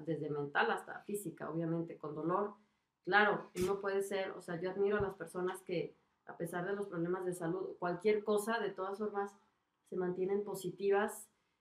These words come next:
y, o sea, para mí es admirable eso. Y yo sé que sí es posible, claro, eh, pero bueno, yo que soy una llorona, a mí si nomás me duele algo, que rara vez, pero,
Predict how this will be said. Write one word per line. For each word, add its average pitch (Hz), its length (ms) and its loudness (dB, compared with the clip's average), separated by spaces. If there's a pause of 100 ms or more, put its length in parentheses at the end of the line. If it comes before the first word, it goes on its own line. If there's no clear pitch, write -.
(220)
y, 175 640 -2
o 170 100 0
sea, 170 240 -4
para 165 220 2
mí 185 260 2
es 196 200 -4
admirable 170 600 2
eso. 196 180 0 (600)
Y 180 100 -2
yo 190 140 2
sé 208 160 2
que 208 120 2
sí 202 120 0
es 196 100 2
posible, 190 460 -4
claro, 170 440 2 (180)
eh, 165 500 2
pero 165 280 6
bueno, 165 320 4
yo 175 220 0
que 180 80 -8
soy 175 200 -4
una 180 180 0
llorona, 165 320 0
a - 20 -8
mí 185 120 -2
si 185 120 -4
nomás 170 320 0
me 208 120 2
duele 196 260 0
algo, 180 240 -2
que 160 140 -12
rara 185 320 2
vez, 202 300 -2
pero, 156 500 -2